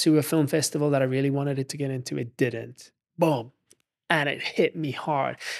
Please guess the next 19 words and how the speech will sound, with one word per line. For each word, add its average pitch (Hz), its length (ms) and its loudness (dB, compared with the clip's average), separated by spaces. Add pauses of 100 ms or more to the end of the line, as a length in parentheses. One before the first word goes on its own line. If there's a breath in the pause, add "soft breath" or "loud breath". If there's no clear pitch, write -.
And 160 80 8
I've 170 100 8
never 220 460 8 (160)
really 175 560 6
done 139 320 4
film 180 260 4
festivals 131 560 -2
before, 131 440 -6
you 143 140 0
know? 127 340 -2 (460 loud breath)
So 160 120 4
I - 20 6
didn't 196 220 6
understand 180 600 6
the 151 100 6
name 151 340 6
of 143 160 2
the 143 80 4
game, 147 720 4